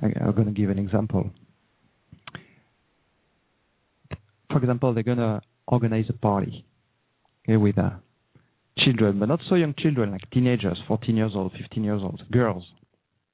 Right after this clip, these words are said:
And, uh, they will invite, uh, this lawyer or this judge, and they will make him drink,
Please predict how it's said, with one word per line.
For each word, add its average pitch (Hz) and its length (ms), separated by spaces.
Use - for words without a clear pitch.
And, 113 280
uh, 101 280
they 110 140
will 117 160
invite, 117 520
uh, 104 240
this 117 160
lawyer 117 380
or 110 160
this 123 160
judge, 101 240
and 127 180
they 127 80
will 117 220
make 113 260
him 117 140
drink, 120 340